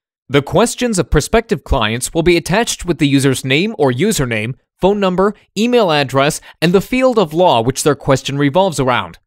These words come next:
All questions will be posted in chronological order in blue text. Below the text will be a space provided to submit an answer. In the space provided, found below the question, you can type a response and directly send the message to the user.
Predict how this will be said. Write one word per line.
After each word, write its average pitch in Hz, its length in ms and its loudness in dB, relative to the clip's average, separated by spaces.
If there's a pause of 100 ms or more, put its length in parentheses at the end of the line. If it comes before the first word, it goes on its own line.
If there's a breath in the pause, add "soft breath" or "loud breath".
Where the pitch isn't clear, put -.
(140)
All 226 280 4
questions 151 580 0
will 127 100 2
be 139 160 2
posted 185 440 0
in 147 100 -2
chronological 190 760 -2
order 147 320 2
in 135 220 -4
blue 131 280 0
text. - 480 -4 (320)
Below 233 300 2
the 151 100 -6
text 120 400 -6
will 156 100 -6
be 185 160 0
a 175 60 2
space 233 320 0
provided 165 560 -2
to 127 80 -8
submit 117 320 -4
an 135 100 -2
answer. 139 460 -4 (380)
In 143 100 0
the 135 80 0
space 247 300 0
provided, 139 540 0 (120)
found 123 280 -2
below 127 220 2
the 120 120 -2
question, 156 500 -2 (180)
you 143 200 0
can 135 160 0
type 226 260 -2
a 214 80 2
response 160 560 0
and 165 100 -2
directly 196 540 0
send 185 320 -2
the 214 60 0
message 143 420 -2
to 139 120 0
the 139 120 0
user. 120 460 0